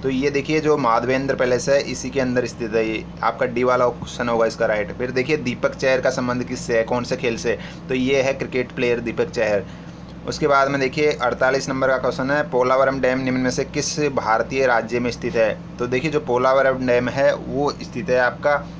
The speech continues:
जो यहाँ पे आंध्र प्रदेश है इसी के अंदर स्थित है। नेक्स्ट यहाँ पे देखिए जो चंद्रभागा समुद्र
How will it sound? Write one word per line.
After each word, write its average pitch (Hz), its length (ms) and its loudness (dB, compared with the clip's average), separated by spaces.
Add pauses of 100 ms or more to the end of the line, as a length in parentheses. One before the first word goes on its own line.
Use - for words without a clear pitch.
(100)
जो 123 180 0
यहाँ 117 280 0
पे 143 120 -2
आंध्र 120 380 -2
प्रदेश 123 300 -2
है 120 100 0
इसी 123 220 -6
के 127 80 -2
अंदर 120 260 0
स्थित 113 240 -4
है। 101 180 2 (540)
नेक्स्ट 127 320 0
यहाँ 147 180 2
पे 147 120 0
देखिए 139 240 0
जो 151 120 2
चंद्रभागा 131 520 2
समुद्र 127 400 0